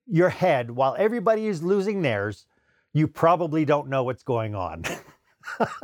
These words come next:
But, but the reality is, our job as leaders is, is to absorb the stress of our team, not to be the source of it.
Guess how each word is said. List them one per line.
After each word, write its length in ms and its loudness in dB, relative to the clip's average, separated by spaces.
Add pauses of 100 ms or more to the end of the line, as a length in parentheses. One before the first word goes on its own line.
(1160)
But, 200 2 (180)
but 140 0
the 80 0
reality 680 2
is, 260 -2
our 220 2
job 360 0
as 160 -4
leaders 440 -2
is, 360 -4
is 160 4
to 160 0
absorb 760 -2
the 100 -2
stress 380 -2
of 120 -10
our 120 -8
team, 320 -12 (200)
not 240 2
to 80 -6
be 100 0
the 120 -4
source 360 -2
of 100 -4
it. 100 -18